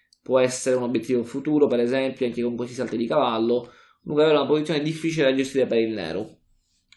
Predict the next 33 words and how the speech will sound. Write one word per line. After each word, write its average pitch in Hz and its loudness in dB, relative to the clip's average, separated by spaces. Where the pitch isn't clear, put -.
Il 131 -10
nero 143 2
gioca 131 2
cavallo 123 0
F 123 -4
sei 131 -6
e 151 0
a 139 2
questo 156 -2
punto 117 -6
torre 151 2
quattro 113 -4
D 113 -4
due. 113 -6
Inizialmente 156 0
stavo 151 4
pensando 151 0
a 123 -2
cavallo 131 2
per 117 2
G 120 -2
sette, 113 -4
tuttavia 165 6
dopo 139 8
un 139 -2
po' 147 4
di 165 6
analisi 123 -2
mi 131 -8
sono 135 -4
reso 135 2
conto 135 0
che 127 -2